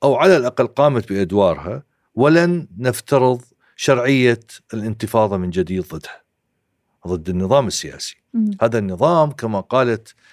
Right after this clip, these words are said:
Speaker 1: ممثلة الأمين العام للأمم المتحدة بلاسخارت، العملية السياسية قبل أيام قالت العملية السياسية على وشك أن تنتهي، يعني ت-، تنهار.
Speaker 2: مم.
Speaker 1: وهي تقول ذلك أيضًا لتخويفهم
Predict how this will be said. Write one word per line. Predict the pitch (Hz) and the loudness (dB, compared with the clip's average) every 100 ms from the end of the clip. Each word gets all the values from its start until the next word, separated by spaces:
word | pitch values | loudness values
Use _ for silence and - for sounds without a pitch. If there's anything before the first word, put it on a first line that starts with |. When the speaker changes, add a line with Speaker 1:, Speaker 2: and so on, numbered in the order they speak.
| _ _ - | _ _ -10
Speaker 1:
ممثلة | 101 98 - 92 | -8 -6 -6 -8
الأمين | 87 87 90 | -8 -8 -8
العام | 82 98 92 | -6 -6 -8
للأمم | 82 | -10
المتحدة | 82 - 117 95 87 | -14 -8 -8 -6 -8
بلاسخارت، | 92 123 - 95 104 - - _ _ _ _ | -6 -6 -6 -10 -12 -14 -20 _ _ _ _
العملية | 85 90 117 | -8 -4 -2
السياسية | 120 - 82 - | -4 -6 -10 -6
قبل | 135 135 | -4 -2
أيام | 143 147 87 - | -2 -2 -4 -4
قالت | 120 120 - | -2 -2 -4
العملية | 87 101 131 | -8 -6 -6
السياسية | - 71 - - 160 165 165 160 156 143 | -8 -12 -12 -8 -8 -8 -10 -12 -14 -12
على | 143 151 | -4 -2
وشك | 151 - 160 | -2 -4 -4
أن | |
تنتهي، | 156 202 - 73 | -2 -4 -6 -8
يعني | 73 85 | -8 -10
ت-، | - _ | -12 _
تنهار. | - 123 - 220 | -2 2 4 4
Speaker 2:
مم. | 196 - _ _ _ _ | 0 -8 _ _ _ _
Speaker 1:
وهي | 156 185 | 6 6
تقول | 180 175 208 | 6 4 4
ذلك | 185 190 170 | 6 6 4
أيضًا | 175 165 | 2 2
لتخويفهم | 151 135 - 135 117 - | 0 -2 0 -2 -2 -8